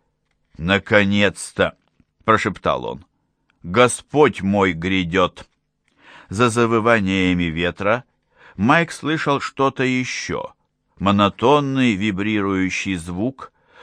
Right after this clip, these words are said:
словно в воздушных струях трепетал огромный змей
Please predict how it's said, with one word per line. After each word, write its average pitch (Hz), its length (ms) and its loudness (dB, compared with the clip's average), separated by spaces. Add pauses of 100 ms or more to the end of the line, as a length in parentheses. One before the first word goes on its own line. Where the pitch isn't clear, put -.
(100)
словно 135 540 2
в 104 80 -2
воздушных 117 720 0
струях 131 580 0
трепетал 107 600 0
огромный 101 760 0
змей 92 640 -2